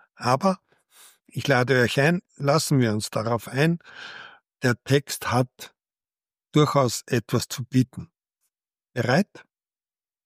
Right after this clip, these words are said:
Beginnen wir mit einem Rückblick in die Vorweihnachtszeit.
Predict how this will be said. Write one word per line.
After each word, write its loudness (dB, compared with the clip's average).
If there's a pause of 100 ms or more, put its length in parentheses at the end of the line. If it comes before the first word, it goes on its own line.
(2250)
Beginnen 4
wir 6
mit 0
einem 0
Rückblick 0
in 2
die -2
Vorweihnachtszeit. -2